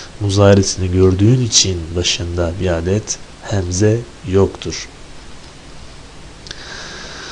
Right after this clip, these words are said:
Bu ifal babını bir de, e, nerede görelim demişler. Mezit fiili bir de ayette, ayette görelim. Ve kulu yiyin, veşrabu için, hani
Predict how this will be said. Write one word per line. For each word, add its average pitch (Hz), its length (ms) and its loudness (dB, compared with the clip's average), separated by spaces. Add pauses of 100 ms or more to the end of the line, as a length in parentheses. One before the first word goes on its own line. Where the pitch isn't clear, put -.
(280)
Bu - 60 0
ifal 165 380 2
babını 120 340 4
bir 110 180 4
de, 104 240 4
e, 104 440 -4
nerede 117 260 4
görelim 90 260 0 (140)
demişler. 113 520 -2 (460)
Mezit 98 380 0
fiili 90 340 -2
bir 95 220 0
de 98 180 2 (480)
ayette, 101 600 0 (160)
ayette 92 720 0 (160)
görelim. 98 420 -2 (2000)
Ve 123 300 8
kulu 120 600 8
yiyin, 98 560 4 (180)
veşrabu 98 600 2
için, 95 440 -2 (460)
hani 95 340 -4